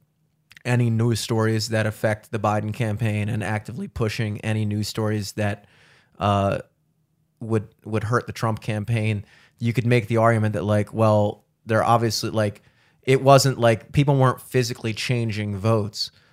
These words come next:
but when you're hiding certain information and pushing other information to influence people's, uh, uh, opinions and perceptions, you could, you could make the case that that's not a completely fair election.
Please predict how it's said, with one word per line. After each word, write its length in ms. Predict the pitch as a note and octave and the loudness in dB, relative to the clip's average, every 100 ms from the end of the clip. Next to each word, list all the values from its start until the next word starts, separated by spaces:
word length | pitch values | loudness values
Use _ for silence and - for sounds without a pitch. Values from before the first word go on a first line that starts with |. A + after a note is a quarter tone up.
| _ - | _ -4
but 200 | A2+ A#2+ | -2 0
when 180 | A#2 | 0
you're 420 | A2+ A2 A2 G#2+ - | 0 0 0 -2 -8
hiding 500 | - A#2+ B2+ B2 A2+ | -4 4 4 4 0
certain 280 | - A#2+ A#2 | -2 -2 -2
information 520 | A2+ A2+ A2 A2 A#2 | -4 -4 -2 -4 -4
and 120 | G#2+ | -6
pushing 340 | - A#2+ A#2+ A2+ | -2 -2 -2 -2
other 240 | A2+ A2+ | 0 0
information 540 | G#2+ A#2 A2 G#2+ - G#2 | -4 -4 -4 -4 -6 -8
to 120 | G2+ | -6
influence 540 | A2+ G#2+ A#2+ G#2+ G#2 | -6 -6 -6 -6 -6
people's, 420 | - A#2 G#2+ G#2 - _ - | -6 -6 -6 -8 -10 _ -6
uh, 140 | E2+ - | -6 -4
uh, 220 | G2+ G#2 - | -4 -4 -4
opinions 480 | G#2+ - B2 A#2 G#2+ | -6 -2 -2 -2 -4
and 80 | G#2+ | -6
perceptions, 680 | E3+ B2 A#2+ - G#2+ G#2 - - - - _ | -4 -2 -2 -2 -6 -6 -10 -20 -20 -20 _
you 160 | A2 A2+ | -8 -4
could, 240 | A#2 G#2 - - | -4 -4 -12 -6
you 140 | D#3+ | -2
could 180 | D3 B2+ | 0 2
make 240 | D3 C#3+ | 2 0
the 80 | - | -6
case 360 | - C3 A2+ A2 | -2 -2 0 -2
that 80 | |
that's 220 | A#2 A2 B2 | -2 -2 0
not 200 | A2+ A2 | 0 0
a 80 | G#2 | -4
completely 640 | - A#2 - B2+ B2 A2+ G#2+ | -6 -6 -4 -4 -2 -2 -8
fair 320 | - A2+ G#2+ | -4 -6 -4
election. 560 | G#2 A2 G#2 - F#2+ | -2 -4 -4 -8 -10